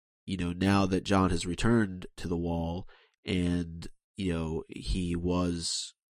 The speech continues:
previously a deserter of the Night's Watch and left, you know, all those men. He's killed Qhorin Halfhand. It's gonna be interesting to see how they receive him back,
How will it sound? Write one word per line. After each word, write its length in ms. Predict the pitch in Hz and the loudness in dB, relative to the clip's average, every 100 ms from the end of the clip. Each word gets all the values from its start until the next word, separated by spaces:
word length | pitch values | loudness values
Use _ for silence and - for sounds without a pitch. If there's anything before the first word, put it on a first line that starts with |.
| _ _ | _ _
previously 540 | - 117 110 92 95 90 | 6 8 8 8 6 4
a 40 | |
deserter 600 | 87 85 98 127 87 85 - | 4 4 8 10 8 2 -2
of 160 | 92 87 | 0 2
the 80 | 90 | 4
Night's 280 | 87 82 87 | 4 4 4
Watch 520 | 85 78 80 - - _ _ _ _ - | 4 2 0 -4 -8 _ _ _ _ -6
and 200 | 92 92 | -2 2
left, 500 | 98 92 - - - _ | 6 4 2 -8 -18 _
you 140 | 92 | -8
know, 180 | 82 78 - | -6 -6 -2
all 160 | 90 | -2
those 220 | 90 85 | 0 -4
men. 260 | 85 87 87 | -2 -2 -2
He's 180 | 90 - | -4 2
killed 320 | - 90 92 | 6 6 6
Qhorin 280 | - 90 87 | 6 6 6
Halfhand. 540 | 92 104 - 87 87 | 6 8 6 4 2
It's 120 | 92 | -2
gonna 140 | - 92 | -2 4
be 140 | 95 | 4
interesting 400 | 98 104 - 98 | 4 0 -2 -2
to 80 | 90 | 0
see 260 | - 95 90 | 0 2 4
how 260 | - 95 | 4 4
they 240 | 87 101 104 | 4 4 4
receive 520 | 92 - - 95 90 | 2 -2 0 2 2
him 220 | 87 87 | -2 -2
back, 500 | 87 101 - - - | 0 2 0 -4 -8